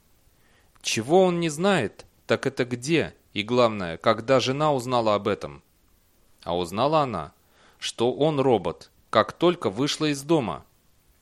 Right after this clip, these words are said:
Причём к тому времени слухи уже несколько часов ходили по городу, поэтому слух, что он робот, не мог быть результатом подслушивания вчерашнего разговора.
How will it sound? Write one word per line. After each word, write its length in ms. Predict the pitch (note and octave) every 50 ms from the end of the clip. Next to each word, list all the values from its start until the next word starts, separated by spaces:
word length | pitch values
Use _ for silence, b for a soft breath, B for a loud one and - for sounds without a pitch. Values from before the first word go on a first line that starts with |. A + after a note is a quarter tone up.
| _ _
Причём 520 | - G#2+ A#2 A2+ - - D3+ C#3+ C#3 B2 G#2+
к 80 | -
тому 260 | - - A#2+ B2 C3 B2+
времени 460 | C3 C#3+ D3+ D#3 C#3+ B2+ G#2+ F#2+ F2
слухи 640 | E2+ - - C3+ D3+ G3 F3+ - - G2 D#2 F2+ - _ _ b b b b b b b b b - -
уже 200 | - G#2 G#2 A#2+
несколько 480 | B2+ C3 C3 B2+ - - B2+ B2 - C3
часов 420 | - - B2 - - A#2+ B2+ -
ходили 420 | - - B2 A2+ A2 A#2+ C3 C#3 C3+
по 240 | - - - C#3
городу, 540 | C#3+ D3 E3+ F3+ E3 A#2+ F#2+ - D#2 D2 - - _ _ _
поэтому 500 | - F2 F2+ G2 A2+ - - A#2+ A#2+ A#2
слух, 480 | A2 - - C3 C#3+ C3+ - - - - _
что 260 | - - - - G#2
он 260 | - - C3+ C3 A#2
робот, 440 | G#2+ A#2 D3+ E3 C3+ F#2+ - - - b b b b b b b b b b
не 160 | F#2+ G2 G#2+
мог 220 | G#2+ B2+ F#3 G#3 F#3
быть 200 | F3+ F#3+ F#3 -
результатом 640 | F3 D#3+ D3 C3+ D3+ C#3+ - E3 F3 - F3 D3+ C#3
подслушивания 720 | - C#3 C#3 - - C3 C#3 D3+ - - F3 F3+ F3+ F3
вчерашнего 640 | D#3+ - - A#2+ G#2 G#2 A#2 A#2+ - D3 C#3+ C#3 C#3+
разговора. 640 | C#3+ C3 C3+ D3 D#3 D#3 E3+ F3+ D3+ G#2+ D2+ -